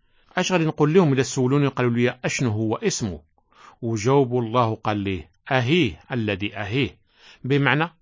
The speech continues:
أنا اللي هو أنا، أو الكائن الدائم. وزاد قال ليه:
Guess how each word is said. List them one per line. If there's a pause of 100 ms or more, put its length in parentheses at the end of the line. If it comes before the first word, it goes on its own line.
(120)
أنا
اللي
هو
أنا، (340)
أو (300)
الكائن
الدائم. (680)
وزاد
قال
ليه: